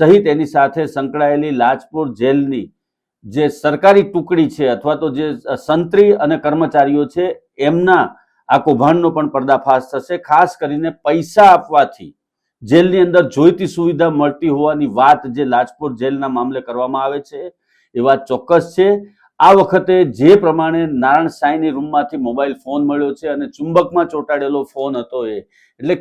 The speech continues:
કેટલી સિફતપૂર્વક અહીંયા લાવ્યા પછી એ ફોનને છુપાવવાની વ્યવસ્થા કરવામાં આવી હતી અને નારાયણ સાંઈ એનો કઈ રીતે ઉપયોગ કરતો હતો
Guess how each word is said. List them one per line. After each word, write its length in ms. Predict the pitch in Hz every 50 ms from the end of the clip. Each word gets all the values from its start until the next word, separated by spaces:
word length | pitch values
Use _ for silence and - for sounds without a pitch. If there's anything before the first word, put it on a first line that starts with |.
| - _ -
કેટલી 360 | 156 170 170 - 196 202 202 202 -
સિફતપૂર્વક 720 | - 175 - 170 196 196 - 170 175 170 170 175 170 160 156
અહીંયા 260 | 151 156 160 156 143
લાવ્યા 300 | 131 135 143 151 156 156
પછી 300 | 156 143 139 - 170 165 160
એ 40 | 156 _
ફોનને 380 | - 135 139 143 147 156 151
છુપાવવાની 540 | - - - 127 - 147 143 143 143 147 139 117
વ્યવસ્થા 360 | 120 123 131 127 - - 151 143
કરવામાં 380 | 147 147 151 156 151 156 156 151
આવી 240 | 156 160 170 165 170
હતી 200 | 165 185 196 208 208 - _ _ _ _ _ _ -
અને 180 | 135 160 160 151
નારાયણ 400 | 139 127 139 151 170 180 170 -
સાંઈ 240 | - 165 170 165 156
એનો 120 | 156 165 - - -
કઈ 180 | 185 208 196 170
રીતે 180 | 175 170 180 175
ઉપયોગ 360 | 170 160 - 175 180 170 - 170
કરતો 260 | 165 147 - 180 180
હતો 260 | 170 170 170 185 196